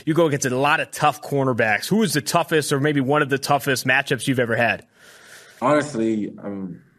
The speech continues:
Speaker 2: to be honest with you, I treat every game like, you know, that's the best nickel or cornerback I'm fixing to go against. So
Speaker 1: Yeah.
Speaker 2: I really don't treat him no different. You know, I go out there with this perspective of,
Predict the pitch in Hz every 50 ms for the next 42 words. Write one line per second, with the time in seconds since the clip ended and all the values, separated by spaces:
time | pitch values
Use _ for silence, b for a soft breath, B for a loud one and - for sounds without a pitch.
0 | _ _ - 117 113 131 135 - 147 143 139 139 139 127 131 123 120 131 147 143
1 | - - 143 135 120 - - - 127 139 143 135 123 139 139 135 135 131 127 117
2 | 117 117 117 110 - - - _ 104 107 107 110 113 113 123 120 - 120 117 123
3 | 127 127 123 - - _ _ _ _ _ - 113 131 139 139 135 135 131 123 120
4 | - - 143 135 127 117 123 117 113 120 123 123 131 120 - 120 113 104 117 120
5 | 117 110 104 110 107 98 - - - - - 131 123 117 101 - - _ _ _
6 | _ _ _ _ - 135 151 165 165 160 147 143 143 135 131 139 156 151 143 131
7 | 123 123 127 127 117 120 135 131 131 127 120 120 - - - - - 107 110 113
8 | 113 113 110 120 120 117 113 120 120 113 113 117 117 113 - - - - _ _
9 | _ _ - 113 113 117 135 127 120 127 123 110 101 107 107 98 - - B